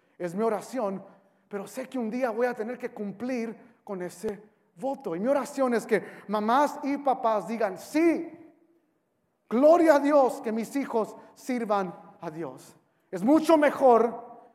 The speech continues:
que ellos sirvan a Dios y ganen poquito, que se, que ganen todo el mundo y pierdan su alma. Muy importante entender eso. Pero Ana nos muestra una cosa más.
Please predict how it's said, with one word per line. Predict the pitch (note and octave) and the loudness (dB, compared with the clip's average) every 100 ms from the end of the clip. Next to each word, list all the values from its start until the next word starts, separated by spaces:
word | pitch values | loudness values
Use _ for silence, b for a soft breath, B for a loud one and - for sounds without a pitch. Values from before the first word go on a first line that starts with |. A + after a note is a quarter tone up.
| - | -4
que | G3+ | 0
ellos | A#3 A3+ | 2 0
sirvan | A#3 A#3+ A#3 A3+ | 0 0 2 2
a | G3+ | 0
Dios | F#3 F#3+ F#3+ F#3+ | 0 -2 -2 -8
y | |
ganen | F3 G3+ G#3+ | -6 -4 -6
poquito, | F#3 - F#3+ C#4 - _ _ _ _ _ _ _ _ _ _ _ _ | -10 -14 -12 -14 -14 _ _ _ _ _ _ _ _ _ _ _ _
que | D#3+ | -14
se, | D#3 - - | -14 -20 -10
que | E3 | -10
ganen | D#3 E3 F#3+ F3+ | -6 -4 -4 -6
todo | F3 F#3+ F#3+ | -6 -6 -6
el | |
mundo | F3+ F#3 D#3+ C3+ C3+ _ _ - | -8 -10 -12 -14 -18 _ _ -20
y | C#3 | -14
pierdan | D3+ C#3+ C#3 | -12 -12 -14
su | - C3 | -16 -18
alma. | A#2+ A2+ _ _ _ - _ _ _ _ _ _ _ _ _ _ _ _ | -20 -20 _ _ _ -20 _ _ _ _ _ _ _ _ _ _ _ _
Muy | E3+ F#3+ | -8 -6
importante | D#3 C3 B2+ B2+ - B2 - _ _ _ - | -6 -10 -14 -14 -14 -20 -20 _ _ _ -20
entender | C#3 C#3+ C3+ C#3 C3 - _ _ _ _ _ _ _ - | -12 -12 -8 -8 -8 -14 _ _ _ _ _ _ _ -20
eso. | B2+ - B2 _ _ _ _ _ _ _ | -20 -20 -20 _ _ _ _ _ _ _
Pero | - D#3 D3+ | -8 -8 -4
Ana | F#3 F3+ D#3 - - - _ _ _ - | -4 -2 -4 -8 -16 -20 _ _ _ -20
nos | C#3 | -16
muestra | D#3 D3 E3+ | -14 -6 -6
una | E3 D#3 | -4 -6
cosa | D3+ - | -10 -12
más. | B2+ A2 - - | -16 -18 -20 -20